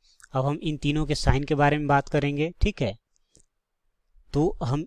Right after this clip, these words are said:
इसका लिखने का तरीका क्या होता है कि सबसे पहले जो प्रथम चार चतुर्थांश हैं उसमें जेड निर्देशांक का साइन पॉजिटिव ले लेते हैं और बाकी के चार में नेगेटिव ले लेते हैं, ठीक है। तो ये हो जाएगा प्लस,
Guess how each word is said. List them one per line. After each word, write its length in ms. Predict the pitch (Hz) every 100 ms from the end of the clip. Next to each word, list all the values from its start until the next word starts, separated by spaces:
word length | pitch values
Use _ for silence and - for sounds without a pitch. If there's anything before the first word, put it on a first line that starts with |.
| -
इसका 240 | 151 151
लिखने 300 | 139 - 156
का 80 | 151
तरीका 360 | - 139 147 151
क्या 180 | 151
होता 220 | 139 131 151
है 100 | 160
कि 120 | -
सबसे 320 | 139 - 147
पहले 260 | 147 147 147
जो 120 | 147
प्रथम 340 | 139 135 151
चार 240 | - 151 156
चतुर्थांश 680 | 151 139 127 - 135 131
हैं 180 | 151 190 - _ - - - - - - 165
उसमें 320 | 127 160 147
जेड 220 | 127 147
निर्देशांक 520 | 151 139 139 131 143
का 60 | 143
साइन 240 | - 147
पॉजिटिव 420 | 143 135 131 156 147
ले 100 | 147
लेते 260 | 151 160
हैं 120 | 175
और 100 | 202 139
बाकी 280 | 131 -
के 100 | 139
चार 240 | 135 135 143
में 80 | 180
नेगेटिव 360 | 151 127 127
ले 120 | 123 120
लेते 220 | 117 127
हैं, 80 | 135
ठीक 240 | 196 -
है। 160 | 104 104 _ _ _ _ _ _ -
तो 220 | 123 127
ये 160 | 139
हो 160 | 139 147
जाएगा 340 | 143 143 147
प्लस, 600 | 151 - 131 147 165 -